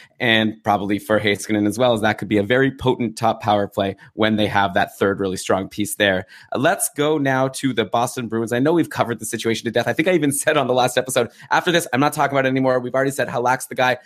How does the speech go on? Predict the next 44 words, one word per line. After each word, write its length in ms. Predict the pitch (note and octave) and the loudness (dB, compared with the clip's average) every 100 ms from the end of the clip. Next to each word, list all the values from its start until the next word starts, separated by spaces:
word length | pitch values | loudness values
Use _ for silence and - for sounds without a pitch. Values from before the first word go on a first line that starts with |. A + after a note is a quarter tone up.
| - | -20
Forget 180 | - C3 | -4 -2
about 200 | C3+ C3+ | 2 0
it.'" 60 | C3+ | 0
But 200 | B2+ - | -2 0
then 120 | C#3+ | -4
Tuukka 240 | D#3+ D#3 | 0 0
Rask 260 | F#3+ A3 G#3+ - - _ - | 2 2 0 -12 -20 _ -2
uh, 300 | C#3 D3 D3 - | 2 2 0 -4
decided 380 | C3+ D#3 D#3+ D3+ | -4 0 2 0
to 80 | C#3+ | 0
go 200 | D3+ D3 | 0 2
on 100 | C#3+ | 2
a 60 | |
leave 140 | C#3 C3 | 0 0
of 80 | C3+ | 0
absence. 420 | G3 G#3+ A3 A3 _ | 0 0 -4 -4 _
Hopefully 300 | - C3+ D3+ | -6 -4 0
everything 240 | C#3+ C#3+ C#3+ | -2 -2 -4
is 80 | B2 | 0
okay 160 | D#3+ | 0
with 100 | F3 | 0
him, 80 | F3 | 0
but 80 | C3 | 2
obviously 280 | C3 C3 B2 | 0 0 2
that 180 | B2+ A2+ | 2 4
warrants 340 | A#2 B2 - | 2 2 0
at 80 | A#2 | -2
least 200 | B2+ B2 - | -2 -2 0
a 80 | A2 | 0
short 380 | - C#3 C#3 | 2 2 2
discussion. 580 | - - D#3 E3 F#3+ F#3 - _ | -4 -2 -2 2 2 2 -2 _
Word 180 | - G3+ | 2 2
is 100 | F#3 | 2
it's 120 | D3+ | 0
only 140 | B2+ B2+ | 0 0
gonna 100 | A#2 | -2
be 100 | B2 | -4
for 120 | G2+ | -4
a 60 | A2+ | -2
few 160 | A#2+ | -2
days. 180 | G2+ G#2+ | -2 -2
He 100 | A#2 | 0
may 120 | A#2+ | 2
even 260 | A#2+ A#2+ | 2 0